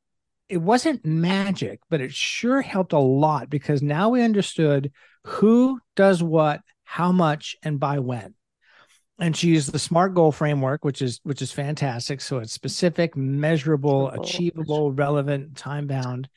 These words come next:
Speaker 1: And it helped so much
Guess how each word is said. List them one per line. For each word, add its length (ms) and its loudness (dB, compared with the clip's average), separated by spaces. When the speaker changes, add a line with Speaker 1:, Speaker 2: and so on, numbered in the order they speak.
Speaker 1:
And 600 0
it 120 -2
helped 360 0
so 380 2
much 580 -2